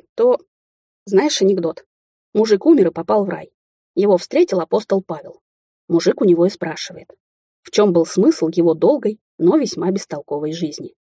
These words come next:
Для чего он жил? Апостол Павел и говорит: «Помнишь, в третьем классе Петрова попросила тебя передать ручку Иванову?»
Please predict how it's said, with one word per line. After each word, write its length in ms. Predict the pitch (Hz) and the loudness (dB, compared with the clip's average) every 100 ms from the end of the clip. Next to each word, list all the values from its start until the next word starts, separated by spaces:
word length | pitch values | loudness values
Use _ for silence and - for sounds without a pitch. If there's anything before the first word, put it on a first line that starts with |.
| _ _ | _ _
Для 120 | 175 | -2
чего 220 | - 285 | 0 2
он 120 | 262 165 | 4 4
жил? 280 | 247 175 - _ _ _ _ _ _ _ - | 2 0 -2 _ _ _ _ _ _ _ -16
Апостол 460 | 160 - 226 - 240 | -8 -4 -2 0 0
Павел 340 | 151 151 160 | -2 -4 -2
и 60 | 160 | -2
говорит: 480 | 160 151 - - - _ _ _ _ _ | -4 -8 -14 -18 -20 _ _ _ _ _
«Помнишь, 460 | 175 320 214 - - _ _ | 0 2 2 -4 -20 _ _
в 100 | - | -2
третьем 320 | 175 202 160 | 0 2 0
классе 400 | 165 220 285 - _ _ - | 0 -2 -2 -8 _ _ -8
Петрова 380 | 175 - 294 | -2 0 2
попросила 500 | 233 - 202 - 190 | 0 -2 -6 0 2
тебя 300 | 160 147 202 | 2 0 -2
передать 400 | 262 175 156 208 | -2 -4 -4 -4
ручку 380 | - 151 - 156 | -4 -8 -10 -8
Иванову?» 500 | 156 165 160 135 - | -4 -4 -4 -8 -18